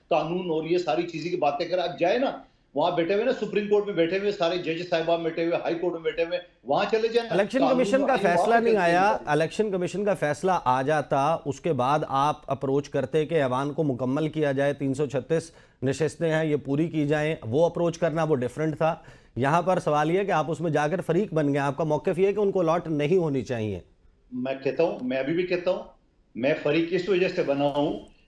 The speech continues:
Speaker 1: कि मैं चीज़ कह रहा हूँ कि ऐसा कोई जाके कोई रेवड़ियाँ तकसीम करने वाली बात नहीं है कि आपने वही सूदखोर वाला मिसाल दूं कि मैं सूद पे गाड़ी तो नहीं देता हूँ पैसे, मगर आपको गाड़ी की चाबी दे देता हूँ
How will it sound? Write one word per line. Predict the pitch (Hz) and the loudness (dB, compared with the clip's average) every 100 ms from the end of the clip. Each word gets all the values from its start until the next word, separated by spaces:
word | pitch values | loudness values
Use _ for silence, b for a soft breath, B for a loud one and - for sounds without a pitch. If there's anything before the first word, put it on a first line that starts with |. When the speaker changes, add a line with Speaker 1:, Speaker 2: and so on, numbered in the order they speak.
| - | 2
Speaker 1:
कि | - - 151 | 4 0 -2
मैं | 170 170 | -6 -6
चीज़ | 180 - | -8 -6
कह | - 190 | -2 0
रहा | 208 170 | 0 -2
हूँ | 160 165 | -2 -4
कि | 175 | -4
ऐसा | 143 156 190 | -4 -4 -4
कोई | 180 175 165 | -2 -2 0
जाके | 156 165 180 | -2 -2 -4
कोई | 175 170 | -2 -2
रेवड़ियाँ | 143 151 170 180 | -2 -4 -4 -4
तकसीम | 175 - 190 | -8 -6 -4
करने | 175 170 185 | -4 -4 -2
वाली | 180 185 | -2 0
बात | 180 185 | -2 0
नहीं | 233 | -4
है | 214 139 117 - _ _ _ _ | 0 -2 -2 -10 _ _ _ _
कि | 185 | -4
आपने | - 160 190 208 180 190 | -2 0 0 0 -2 -2
वही | 165 202 | 0 -2
सूदखोर | - 175 180 190 | -4 -4 -2 0
वाला | 175 175 | 2 0
मिसाल | 165 151 185 190 | -2 -2 0 0
दूं | 151 180 | -2 -4
कि | - | -2
मैं | 180 175 | -2 -2
सूद | 175 175 208 196 | -4 -6 -2 -2
पे | |
गाड़ी | 165 151 202 | 0 0 0
तो | 190 | -2
नहीं | 214 | 0
देता | 247 180 185 | 0 0 -2
हूँ | 180 | -2
पैसे, | 165 160 185 185 B B 135 | -2 -2 -6 -6 B B -6
मगर | 165 190 | 0 2
आपको | 180 - 202 | 2 0 0
गाड़ी | - 170 | 2 0
की | 202 208 | -2 -4
चाबी | 185 165 202 | -2 -2 0
दे | 202 202 | 2 2
देता | 202 | 0
हूँ | 208 208 | -4 -4